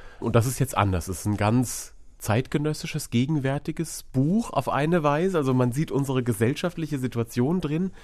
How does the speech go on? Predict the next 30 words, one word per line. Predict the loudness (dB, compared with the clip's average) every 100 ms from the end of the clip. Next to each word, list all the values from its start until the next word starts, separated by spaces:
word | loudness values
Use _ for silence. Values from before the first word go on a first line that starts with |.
| -18 -18 -10
und | -4 0
dann | 0 2
auf | 0 -2
der | -2
anderen | 0 0
Seite | 0 0
ist | -2 -2
es | -4 0
eine | 0
komplette | 0 0 0 -2 -2
Fiktion, | -6 -6 2 6 6 4 0
denn | 0 2
das, | 0 0 -2
was | 0 0 -2 -10 -14 -20 -20 -20 -20 -2
ich | 0 0
und | -2 -2
viele | -2 0
andere | 0 2 2
wahrscheinlich | 2 0 0
auf | -2
den |
ersten | 0 -2 -2
Blick | -4 -4
wieder | 0 2 2 0 0 0 -4 -4
erkennen | -2 0 2 4 4
zu | 2 -2
glauben, | 2 4 8 8 6 6 4
so | 0
der | -4 -6 -2
N-S-U-Prozess, | -2 -2 -2 -2 -4 -2 -2 -2